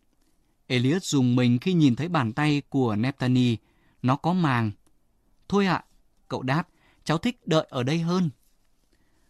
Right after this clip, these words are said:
"Tôi nghĩ tốt hơn cậu nên vào trong nhà tôi," người cá nhấn mạnh. "Hiện nay con đường này không được an toàn.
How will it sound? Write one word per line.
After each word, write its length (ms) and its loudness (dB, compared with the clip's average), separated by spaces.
"Tôi 140 2
nghĩ 160 4
tốt 220 -2
hơn 280 2
cậu 160 -4
nên 220 2
vào 200 -2
trong 180 -4
nhà 180 -2
tôi," 380 0
người 200 2
cá 200 -4
nhấn 200 0
mạnh. 220 -2
"Hiện 200 -2
nay 240 0
con 220 -2
đường 220 2
này 200 -2
không 220 -2
được 160 -4
an 280 -4
toàn. 280 0